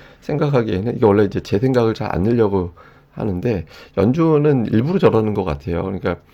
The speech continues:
어, 양적 긴축을 종료하는데 여기에다가 금리까지 내린다라는 메시지를 강하게 주면 인플레이션이 굉장히 자극될 수 있잖아요. 기대 인플레이션이라는 게 있거든요. 이거는 뭐냐면 앞으로 물가가 올라갈 것 같아라고 이제 세-, 예상을 하는 건데, 그럼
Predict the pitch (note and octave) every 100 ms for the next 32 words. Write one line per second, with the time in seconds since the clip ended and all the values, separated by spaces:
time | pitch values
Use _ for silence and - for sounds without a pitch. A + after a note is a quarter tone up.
0 | - - - - - - F#2 - G#2 D#3+
1 | C#3+ C3 - A#2+ A2+ A2 G#2+ B2 G#2+ F2+
2 | F2 A2+ F2+ G2+ A#2+ A2 G#2 G2 - B2
3 | D3 A2+ A2 F#2+ F2+ A#2 A2+ G#2 G2+ F2+
4 | E2+ G#2 G2+ G2+ E2+ F#2 G2 F2+ F#2 A#2+
5 | F#2 C#2+ - - - _ _ - A#2+ -
6 | C#3+ A#2+ A2+ A2 G2+ - G2+ C#3 D3+ B2+
7 | F#2+ - G2+ B2+ - F2 F#2+ - - -
8 | - A#2+ E3 D#3+ C3+ C3+ B2+ A2+ G#2 G2
9 | F#2 F2 F2 - - D#2+ D#2+ C3+ F3+ A2
10 | G2+ F#2 F#2+ F#2+ - - - - - -
11 | D#3+ C#3 A2+ G2 - C3 A#2+ F#2+ G2 C3+
12 | B2+ A#2 - - D#2 - C#3+ G#2 F#2+ F2+
13 | - - - - - G2 F2 - - G2
14 | A#2+ G#2+ A2+ C#3 A2 F2 F#2 G#2+ C#3+ A#2+